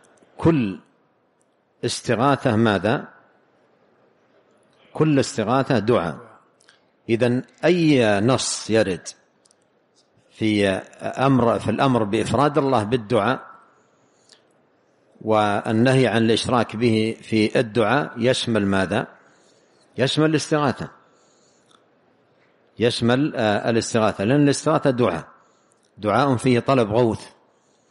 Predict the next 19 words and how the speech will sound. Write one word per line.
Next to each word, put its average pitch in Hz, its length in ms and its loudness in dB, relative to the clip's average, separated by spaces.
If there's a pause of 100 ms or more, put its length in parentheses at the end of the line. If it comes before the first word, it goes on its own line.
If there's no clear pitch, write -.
(460)
فأي 151 440 2
دليل 107 500 0
في 120 80 -2
القرآن 110 540 0
في 117 340 -2
النهي 113 420 2
عن 131 220 2
دعاء 123 300 2
غير 131 240 2
الله؟ 139 380 0 (1000)
يعني 123 600 2 (540)
في 104 400 2
جملة 120 360 2
دلالته 113 880 2 (840)
النهي 123 360 2
عن 113 140 0
الاستغاثة 139 540 0
بغير 90 340 -6
الله، 82 240 -12